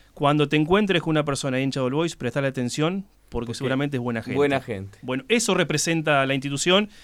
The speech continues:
Speaker 1: y en la semana hubo un hecho, ¿sí?,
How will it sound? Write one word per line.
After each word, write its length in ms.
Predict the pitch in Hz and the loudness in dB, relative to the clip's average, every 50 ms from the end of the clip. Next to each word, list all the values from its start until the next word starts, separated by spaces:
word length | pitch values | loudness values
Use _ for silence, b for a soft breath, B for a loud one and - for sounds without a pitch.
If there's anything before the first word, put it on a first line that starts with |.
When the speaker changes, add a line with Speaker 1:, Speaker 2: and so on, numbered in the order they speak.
| b b b | b b b
Speaker 1:
y 80 | - | 2
en 40 | 151 | 2
la 80 | 175 160 | 2 2
semana 340 | - 185 202 226 226 226 | 2 2 2 4 4 4
hubo 800 | 214 208 202 190 190 180 175 160 156 147 139 135 127 120 113 - | 4 4 4 4 6 6 8 8 8 6 6 4 4 4 2 0
un 280 | - - 185 196 202 208 | -2 -4 -2 0 2 4
hecho, 460 | 202 196 196 - 185 196 226 247 - - _ _ _ _ _ | 2 2 2 2 2 2 2 0 -4 -10 _ _ _ _ _
¿sí?, 360 | - - 165 175 196 233 247 | -8 -4 -4 -2 -2 -2 -4